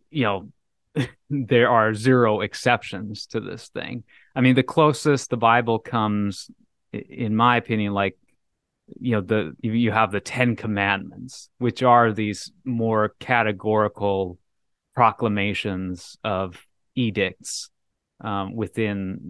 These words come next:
that text compared to a lot of other things that I think people will cite to erroneous, or, you know, point to erroneously, they will cite as these absolutist edicts that weren't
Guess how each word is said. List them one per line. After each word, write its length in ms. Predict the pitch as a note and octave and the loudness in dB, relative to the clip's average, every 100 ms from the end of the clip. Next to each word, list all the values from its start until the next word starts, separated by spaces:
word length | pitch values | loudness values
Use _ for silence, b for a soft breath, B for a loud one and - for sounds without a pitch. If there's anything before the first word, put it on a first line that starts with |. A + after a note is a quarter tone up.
| G#2 | -4
that 320 | G#2 G2+ - | 0 0 -2
text 500 | - G2+ - - - | -6 -6 -6 -12 -14
compared 440 | - A2+ A#2+ A#2 - | -4 0 2 2 0
to 200 | A#2 A2 | -2 0
a 20 | |
lot 240 | B2 C3+ | 4 6
of 80 | B2+ | 6
other 220 | A2+ A#2+ | 4 4
things 360 | A2 B2 G#2+ F#2+ | 2 0 0 -2
that 120 | A2+ | -2
I 80 | G2+ | -2
think 240 | A#2 G#2+ | -2 -4
people 280 | - A#2+ A2 | -2 -4 -2
will 160 | G2+ G2 | -4 -6
cite 380 | - B2 A#2+ - | 0 0 0 -2
to 460 | A#2 G2+ G2 G2 - | -4 -2 -2 -6 -6
erroneous, 680 | B2+ A2+ C3+ D3 B2 A2 - | -4 2 6 6 6 4 -2
or, 180 | C3 B2 | 0 0
you 120 | A#2+ | 2
know, 80 | G#2 | -2
point 260 | - B2 A2+ | 0 -2 0
to 120 | A2 | -2
erroneously, 560 | G#2+ G#2+ G#2+ G#2 G#2 G2+ | 0 0 -2 -4 -4 -4
they 80 | |
will 100 | G2 | -4
cite 400 | - - G#2+ G2+ _ b b b | -4 0 0 0 _ b b b
as 200 | - - | -4 -4
these 200 | A2 G2+ | -2 -4
absolutist 920 | - B2+ A#2 - G#2 G#2+ G2 F#2+ - - _ _ _ _ - | 0 0 0 -4 -4 -2 -2 -4 -6 -20 _ _ _ _ -4
edicts 640 | C#3+ A#2+ A2 - - - - _ _ _ A#2 | 0 2 0 -4 -12 -14 -20 _ _ _ 0
that 240 | A2+ A2+ | 0 0
weren't 420 | A#2 A2+ G#2+ A2 | -2 -2 -2 -4